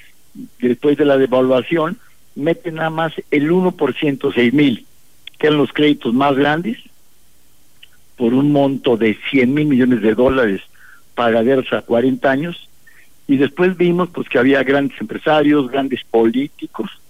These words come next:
o sea, inclusive había personas de, de nuestro estado, y eso fue un gran fraude, porque el resto, los micro, pequeños, medianos empresarios, tuvimos que pagar, tuvimos que vender bienes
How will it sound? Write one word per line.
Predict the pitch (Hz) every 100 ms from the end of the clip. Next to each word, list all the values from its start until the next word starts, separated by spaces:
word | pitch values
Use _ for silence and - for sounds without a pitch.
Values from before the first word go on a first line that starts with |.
| - - - -
o | -
sea, | 143
inclusive | 127 117 127 143
había | 131 127 135
personas | 131 101 135 123 104
de, | 113 98 - - 117 -
de | 110
nuestro | 110 110 - 120
estado, | 101 - 139 135 - - - - - -
y | 113 139
eso | 139 156
fue | - 147 147 139
un | 143 139
gran | 143 135
fraude, | 123 156 143 131 131
porque | - 107 - 113 -
el | 104 101
resto, | 120 165 156 - -
los | - - -
micro, | 120 151 160 139
pequeños, | 131 131 - 139 139
medianos | 123 113 127 143 -
empresarios, | 110 117 110 131 143 - - - - - - -
tuvimos | 131 175 226 208 -
que | 233
pagar, | - 190 180 - 190 - - -
tuvimos | 131 165 175 165
que | 170
vender | 160 151 147 165 147
bienes | 143 151 175 175 131